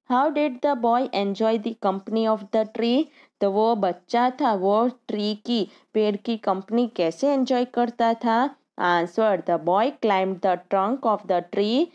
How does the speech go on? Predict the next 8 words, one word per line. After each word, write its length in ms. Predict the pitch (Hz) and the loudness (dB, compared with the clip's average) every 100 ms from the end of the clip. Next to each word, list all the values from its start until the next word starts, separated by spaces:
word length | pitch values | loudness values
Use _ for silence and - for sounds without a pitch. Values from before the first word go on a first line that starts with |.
| - _ | -18 _
swung 360 | 233 208 220 254 | -2 0 0 0
on 380 | 208 196 190 | 0 0 -2
its 160 | 185 - | -4 -6
branches, 800 | 180 185 180 180 - 254 339 - _ | -2 0 -2 -6 -4 -2 -2 -6 _
ate 320 | - 196 196 202 | 0 2 0 0
its 200 | 185 175 | -2 -2
fro-, 480 | _ - 208 208 226 | _ -4 0 0 0
fruit 420 | 202 - 214 269 | -4 -2 0 2